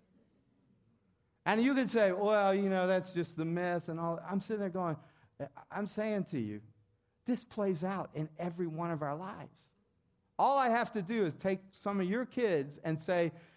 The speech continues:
"You can go to every room in the church but this one." And you know where they'll be standing from now till I let them into that room? They'll be standing in that room.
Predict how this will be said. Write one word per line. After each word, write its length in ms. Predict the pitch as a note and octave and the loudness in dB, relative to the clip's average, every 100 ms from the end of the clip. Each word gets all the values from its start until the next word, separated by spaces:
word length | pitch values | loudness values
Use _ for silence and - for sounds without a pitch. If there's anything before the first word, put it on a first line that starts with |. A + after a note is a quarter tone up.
| _ | _
"You 140 | D#3 G#3 | -4 0
can 160 | G#3+ | 2
go 140 | G3 F3+ | 4 4
to 200 | D#3+ E3 | 2 2
every 300 | A3+ C4+ C#4 | 2 2 2
room 300 | A#3 B3 A#3 | 2 2 2
in 60 | |
the 120 | A3 F#3 | 2 0
church 480 | - A#3 F#3+ E3 D#3+ | 2 2 2 0 -4
but 180 | E3 | -2
this 260 | G#3+ A3 A3 | 2 2 2
one." 260 | E3+ B2 - _ _ _ _ _ _ _ _ _ _ _ _ _ _ _ _ _ _ _ _ _ - - _ _ _ | -2 -2 -6 _ _ _ _ _ _ _ _ _ _ _ _ _ _ _ _ _ _ _ _ _ -20 -20 _ _ _
And 140 | D#3+ G3+ | 0 4
you 100 | A#3 | 6
know 180 | B3+ C4+ | 6 6
where 160 | C4 | 4
they'll 200 | A#3 B3 | 6 4
be 160 | G#3+ A3+ | 4 0
standing 840 | - - A3+ A#3+ B3+ B3+ B3+ B3+ | 0 0 4 4 4 4 2 2
from 520 | F#3+ A3+ G#3+ G#3 G3 - - _ _ _ - _ _ _ _ _ - | 2 2 4 2 0 -4 -20 _ _ _ -20 _ _ _ _ _ 0
now 320 | F#3+ A3+ C4+ | 4 6 4
till 280 | C4 A#3+ G#3+ | 4 4 6
I 120 | G3+ | 6
let 420 | G3 G3 A#3 A#3+ | 4 4 2 2
them 260 | B3 A3 G3+ | 2 2 2
into 400 | G3 A3+ A#3 B3 | 2 2 2 2
that 260 | A3 A3+ A3 | 2 0 2
room? 340 | G#3 B3 A#3+ | 2 2 2
They'll 140 | G#3 F#3+ | 2 2
be 120 | F3 | 0
standing 460 | - F#3+ F#3+ F3+ | -2 -4 -2 0
in 100 | E3 | 0
that 200 | D#3 D#3 | 0 -2
room. 340 | C#3 D#3+ D3+ | -2 -2 -2